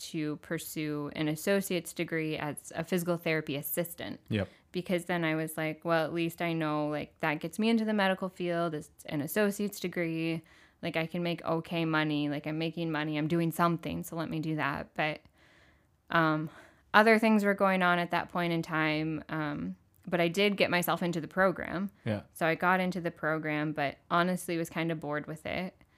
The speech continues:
Speaker 1: Um, just lost interest pretty quickly. Um, we had also gotten engaged at that point in time. I was also, or wait, no, no, no, we weren't engaged yet. We were dating.
Speaker 2: Mm-hmm.
Speaker 1: Um,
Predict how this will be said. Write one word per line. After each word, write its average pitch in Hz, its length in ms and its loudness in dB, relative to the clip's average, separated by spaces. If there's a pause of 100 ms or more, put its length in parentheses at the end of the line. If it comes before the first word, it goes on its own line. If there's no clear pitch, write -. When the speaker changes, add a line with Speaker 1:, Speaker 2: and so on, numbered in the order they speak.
(340)
Speaker 1:
Um, 160 540 -2 (640)
just - 340 -8 (100)
lost 165 420 2
interest 170 320 -2
pretty 170 200 -4
quickly. 165 600 -6 (640)
Um, 151 600 0 (320)
we 180 220 0
had 185 160 2
also 170 260 2
gotten 160 240 0
engaged 160 400 -2
at 160 120 -6
that - 200 -2
point 160 260 -2
in 156 100 -2
time. 160 720 -2 (200)
I 160 140 2
was 170 140 0
also, 160 440 0
or 214 120 12
wait, 220 160 4
no, 185 360 4 (260)
no, 196 140 0
no, 180 200 0
we 185 160 0
weren't 180 240 0
engaged 165 320 -2
yet. 156 80 0
We 165 120 4
were 160 80 2
dating. 165 440 0
Speaker 2:
Mm-hmm. 107 300 4 (360)
Speaker 1:
Um, 170 460 0